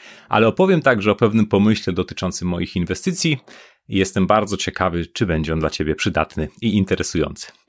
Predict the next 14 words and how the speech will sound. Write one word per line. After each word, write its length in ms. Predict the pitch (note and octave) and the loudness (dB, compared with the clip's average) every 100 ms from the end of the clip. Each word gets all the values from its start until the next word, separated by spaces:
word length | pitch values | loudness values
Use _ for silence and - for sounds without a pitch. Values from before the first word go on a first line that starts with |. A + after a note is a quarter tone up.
| - - - - _ | -20 -20 -20 -20 _
A 100 | - | 2
jeżeli 280 | D#3+ E3+ F3 | 2 2 0
słyszysz 440 | - A#3 - A2 | 0 0 2 0
jakieś 260 | F#2+ - E2 | 0 -4 -6
takie 340 | E2 - E2 | -6 -4 -4
burczenie, 580 | D2+ F2+ - G3 F3+ A2 | -2 -2 0 0 2 0
borowanie, 600 | F2+ E2+ F2 C#3 C#3 A#2+ G#2+ - | 0 0 2 2 2 0 -4 -6
e, 180 | F2+ F2 | -2 -2
to 360 | - F#2 F2 - | 0 0 0 0
nie 160 | G2+ G#2 | 2 4
burczy 340 | B2+ B2 - | 4 2 0
mi 140 | F2+ E2 | -2 -2
w 80 | |
brzuchu, 440 | E2+ B2+ B2+ G2+ | -2 0 2 0